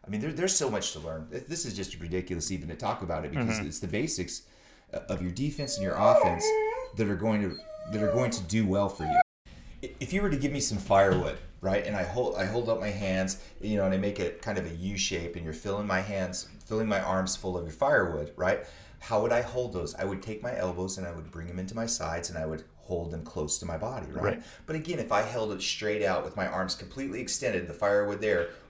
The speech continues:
Speaker 1: walking with it, looking like Frankenstein's with his fingers pointed up, you would go, "Keith, why, why don't you just, why don't you just bring your elbows in, man?" And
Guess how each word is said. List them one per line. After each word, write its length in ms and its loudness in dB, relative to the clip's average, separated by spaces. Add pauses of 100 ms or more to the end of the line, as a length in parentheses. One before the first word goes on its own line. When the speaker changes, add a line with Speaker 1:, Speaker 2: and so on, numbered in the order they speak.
Speaker 1:
walking 520 2
with 180 -2
it, 200 -2 (160)
looking 280 0
like 280 4
Frankenstein's 680 2
with 120 -2
his 260 -4 (460)
fingers 360 0
pointed 380 0
up, 400 4 (260)
you 120 -6
would 100 -4
go, 280 0 (280)
"Keith, 340 -6 (360)
why, 180 0 (520)
why 120 -2
don't 160 -2
you 100 -2
just, 360 -2 (640)
why 100 -6
don't 60 -4
you 40 -4
just 160 -4
bring 140 -2
your 120 2
elbows 360 4
in, 160 -4
man?" 320 -2
And 240 -8